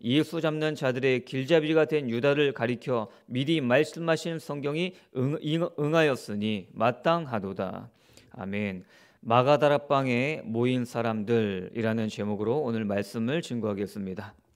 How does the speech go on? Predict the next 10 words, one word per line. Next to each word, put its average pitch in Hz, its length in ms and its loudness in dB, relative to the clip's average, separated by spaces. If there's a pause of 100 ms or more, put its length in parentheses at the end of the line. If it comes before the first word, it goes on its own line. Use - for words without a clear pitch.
(1040)
어, 104 100 -10
주께서 160 640 4
함께 185 580 -2
역사하시는 143 1080 -2
이삼칠 147 720 -2
선교, 160 720 2
우리 117 160 -2
강단에 123 400 0
말씀 110 580 -2
주셨죠? 120 600 -8